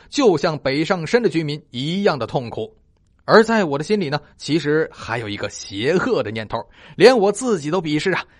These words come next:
那就是也不排斥重庆的房价涨上来，因为那样就会让我们十分的清楚，到底为什么全国房价那么高了。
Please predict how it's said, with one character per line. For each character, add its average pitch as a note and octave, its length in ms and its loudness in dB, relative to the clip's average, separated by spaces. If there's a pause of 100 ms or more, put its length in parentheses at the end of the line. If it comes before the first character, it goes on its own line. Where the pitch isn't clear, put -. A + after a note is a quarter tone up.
(240)
那 G3+ 100 4
就 A#3+ 100 2
是 G3+ 220 2 (140)
也 F#3 240 4
不 B3+ 160 0
排 A3 320 -2
斥 G3+ 240 0
重 F3 280 -6
庆 F#3+ 140 -8
的 C3+ 100 -4
房 D#3+ 280 -4
价 E3 180 -2
涨 - 340 -10
上 C#3+ 120 -2
来， A#2+ 120 -2 (360)
因 E3+ 120 2
为 G3 80 0
那 F#3+ 140 2
样 D#3 160 2 (160)
就 G#3+ 160 2
会 D#3+ 100 -2
让 D#3 200 2
我 A#2 40 -2
们 B2 120 -8
十 A#3+ 340 0
分 G3 140 -2
的 C3 80 -6
清 C#3 160 -8
楚， G#2+ 200 -8 (200)
到 G#3 280 6
底 A2 200 -8 (180)
为 B3+ 260 2
什 A#2 160 -6
么 B2 100 -4
全 B2+ 300 -6
国 C#3 160 -2
房 C#3+ 280 -6
价 D#3 260 -4
那 D#3+ 160 -4
么 G#2 180 -8
高 G3 220 6
了。 - 100 -2